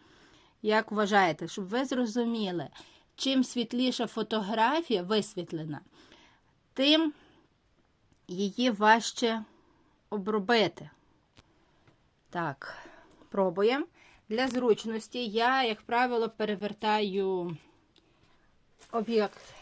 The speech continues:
ну, камеру. І ой, тут такі експерименти. І для того, щоб фотографувати, не забуваємо, що оця лінія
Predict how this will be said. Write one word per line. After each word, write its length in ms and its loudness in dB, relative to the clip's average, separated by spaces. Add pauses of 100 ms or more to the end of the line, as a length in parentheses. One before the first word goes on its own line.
(240)
ну, 240 -10
камеру. 600 2 (880)
І 120 -6
ой, 320 -2
тут 220 -8
такі 220 -6
експерименти. 1040 -2 (1300)
І 260 4 (160)
для 160 0
того, 300 2
щоб 320 -2
фотографувати, 1120 -4 (2500)
не 160 0
забуваємо, 640 10
що 240 0
оця 420 4
лінія 560 0